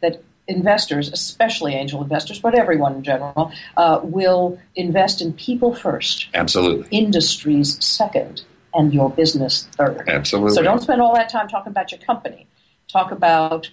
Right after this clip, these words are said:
Speaker 1: your industry, demonstrate your confidence in your ability to do all of these things. Then they will like you, invest in you because you're in a good space that they think is about to
Speaker 2: Right.
Speaker 1: grow. And now let's talk about what you're gonna do in that space.
Speaker 2: Well, that, that,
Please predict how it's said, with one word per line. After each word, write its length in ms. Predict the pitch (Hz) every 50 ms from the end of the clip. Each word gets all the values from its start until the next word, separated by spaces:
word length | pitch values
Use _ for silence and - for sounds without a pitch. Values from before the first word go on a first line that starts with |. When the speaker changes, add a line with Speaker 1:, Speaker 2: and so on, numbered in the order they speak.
| _ _
Speaker 1:
your 140 | 143 139 - -
industry, 680 | 170 175 196 226 240 - - - 262 269 294 330 - - - _ _ _ _ _ - 143 -
demonstrate 760 | 190 190 196 208 196 196 196 - - - 180 175 170 -
your 80 | 175 160
confidence 600 | 160 - 180 175 175 - 185 170 170 165 165 -
in 60 | - 151
your 120 | 160 156
ability 440 | 147 147 175 175 175 160 170 165 160
to 120 | 156 147
do 180 | 143 165 180 208
all 240 | 208 208 208 220 214
of 60 | 196
these 220 | 233 233 220 -
things. 380 | - 240 240 240 254 277 - - - - - - _ _
Then 220 | - 143 147 147 147
they 120 | 143 135
will 240 | 135 131 131 131 - _ _
like 360 | 131 147 170 - 160 - -
you, 420 | 190 175 165 165 170 180 - - - _
invest 500 | 156 147 143 151 165 190 - - - 294
in 160 | 294 262 233
you 240 | 190 165 160 156 160
because 440 | 156 165 151 - - 190 214 233 240
you're 160 | 254 247 240
in 80 | 214 202
a 60 | 202
good 240 | - - 226 247 -
space 480 | - - - 269 254 - 170 185 -
that 140 | - 160 -
they 100 | 165 170 -
think 200 | - 190 180 -
is 100 | - -
about 280 | 190 - 185 190 190
to 60 | - 170
Speaker 2:
Right. 100 | - 269
Speaker 1:
grow. 300 | 302 240 180 196 - - _ _ _ -
And 100 | 294 285
now 140 | 330 320
let's 160 | 311 285 285 -
talk 180 | 294 349 359
about 200 | - 214 214 196
what 140 | - 202 202
you're 140 | 220 214 208
gonna 180 | 185 151 151
do 140 | 147 151 139
in 80 | 135 131
that 180 | 131 123 -
space. 400 | - - 160 113 - - - - - - - -
Speaker 2:
Well, 140 | 113 104
that, 260 | 107 127 139 139 139 -
that, 220 | 131 143 -